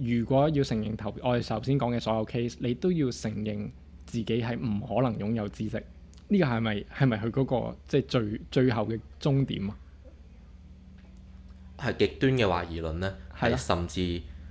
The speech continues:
Speaker 2: 呃，挑戰緊你冇辦法排除自己係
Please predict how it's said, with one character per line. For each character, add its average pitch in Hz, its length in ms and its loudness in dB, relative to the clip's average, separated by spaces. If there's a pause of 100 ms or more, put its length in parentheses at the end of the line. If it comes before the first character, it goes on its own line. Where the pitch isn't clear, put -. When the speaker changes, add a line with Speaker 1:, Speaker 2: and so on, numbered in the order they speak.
(160)
Speaker 2:
呃， - 500 -4 (480)
挑 113 140 4
戰 110 60 4 (200)
緊 82 100 0
你 85 180 0
冇 85 140 -4
辦 85 180 0
法 87 220 -6
排 - 340 -8
除 - 140 -6 (160)
自 85 180 -6
己 80 240 -2
係 78 500 -4